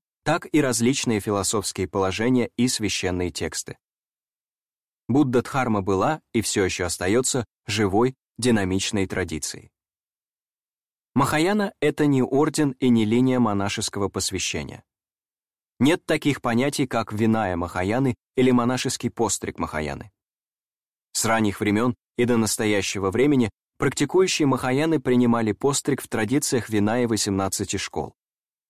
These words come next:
Асанга — в традиции Сарвастивады, Вимуктисена — в традиции Самития, Атиша — в традиции Махасанkhика и так далее. Китайские паломники описывали некоторые из монастырей своего времени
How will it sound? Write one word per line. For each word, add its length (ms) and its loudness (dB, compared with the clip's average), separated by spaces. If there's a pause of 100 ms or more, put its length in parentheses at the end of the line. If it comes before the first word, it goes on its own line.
(180)
Асанга — 500 0 (360)
в 80 -14
традиции 460 2
Сарвастивады, 800 -2 (360)
Вимуктисена — 800 2 (180)
в 80 -20
традиции 480 0
Самития, 640 -2 (260)
Атиша — 540 0 (180)
в 80 -20
традиции 480 0
Махасанkhика 800 -2 (100)
и 120 4
так 240 -2
далее. 360 -6 (1700)
Китайские 480 2
паломники 500 2
описывали 640 0
некоторые 500 2
из 180 0
монастырей 520 2
своего 380 0
времени 420 2